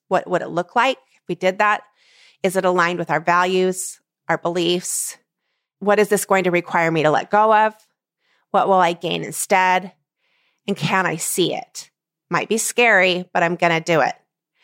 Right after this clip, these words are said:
So now I'm going to commit and I'm going to now redesign. So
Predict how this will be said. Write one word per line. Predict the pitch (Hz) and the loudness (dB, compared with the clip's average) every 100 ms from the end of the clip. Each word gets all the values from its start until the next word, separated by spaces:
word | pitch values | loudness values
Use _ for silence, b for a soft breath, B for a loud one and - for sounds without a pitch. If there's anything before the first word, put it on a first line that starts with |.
| b b b | b b b
So | - 196 | -2 0
now | 190 190 190 | 2 2 2
I'm | 196 | 0
going | 185 180 170 | 0 0 0
to | - | -8
commit | - 170 175 294 - _ _ _ _ _ - | -8 -2 2 2 0 _ _ _ _ _ -4
and | 196 190 185 - | -2 -2 -8 -6
I'm | 180 | -6
going | 185 165 170 | -2 0 0
to | 170 185 170 - | -4 -8 -10 -14
now | 165 170 170 165 170 - | -6 0 2 0 -4 -16
redesign. | 175 180 170 170 165 151 156 151 101 87 165 _ _ b b b b | -8 -2 0 0 -2 -4 -2 -2 -4 -8 -14 _ _ b b b b
So | - - 180 170 - | -4 2 2 2 -2